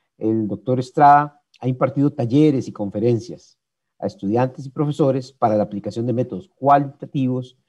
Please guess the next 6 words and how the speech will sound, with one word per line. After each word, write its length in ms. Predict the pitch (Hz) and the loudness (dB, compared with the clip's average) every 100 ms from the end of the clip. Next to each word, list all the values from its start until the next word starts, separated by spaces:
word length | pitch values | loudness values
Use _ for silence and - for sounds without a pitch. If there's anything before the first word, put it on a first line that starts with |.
| _ | _
y 120 | - - | -20 -8
cuantitativos 1000 | - 143 127 - 117 - 165 170 - - | 0 2 0 -4 -6 -2 0 0 -4 -8
en 100 | 127 | -4
la 60 | 120 | -2
investigación. 680 | 101 - 87 85 107 71 _ _ _ _ _ _ _ _ - | -4 -10 -14 -8 -8 -8 _ _ _ _ _ _ _ _ -10
Eh, 580 | 101 101 101 98 92 | -6 -4 -2 -4 -6